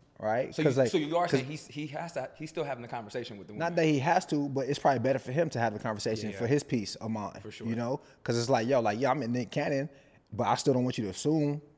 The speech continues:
Speaker 2: Yeah.
Speaker 1: right? You need to hear from my mouth, so you can't, like, dispute it
Speaker 2: Yeah.
Speaker 1: at all."
Speaker 2: Yeah, yeah.
Speaker 1: And I think that he does that because, yeah, it makes him more honest,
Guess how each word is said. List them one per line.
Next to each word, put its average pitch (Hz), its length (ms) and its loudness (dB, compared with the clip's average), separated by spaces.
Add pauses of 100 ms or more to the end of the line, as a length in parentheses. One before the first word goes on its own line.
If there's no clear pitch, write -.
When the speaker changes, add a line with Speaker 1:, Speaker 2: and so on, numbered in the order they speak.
(180)
Speaker 2:
Yeah. 98 220 -10
Speaker 1:
right? 113 220 0
You 120 140 0
need 143 140 0
to 120 40 -4
hear 123 140 2
from 120 140 -4
my 117 100 -2
mouth, 127 360 -2
so 120 140 -4
you 123 160 -4
can't, 127 400 -6
like, 104 340 -8
dispute 147 480 -2
it 95 200 -8
Speaker 2:
Yeah. 104 280 -8
Speaker 1:
at 127 240 -4
all." 123 500 0
Speaker 2:
Yeah, 107 160 -10
yeah. 101 200 -10
Speaker 1:
And 101 140 -6
I 113 60 0
think 135 280 -2
that 120 140 0
he 117 100 -4
does 120 320 0
that 113 220 0
because, 104 280 -4
yeah, 139 140 4
it 123 60 4
makes 120 200 -4
him 113 60 -2
more 107 200 0
honest, 120 380 2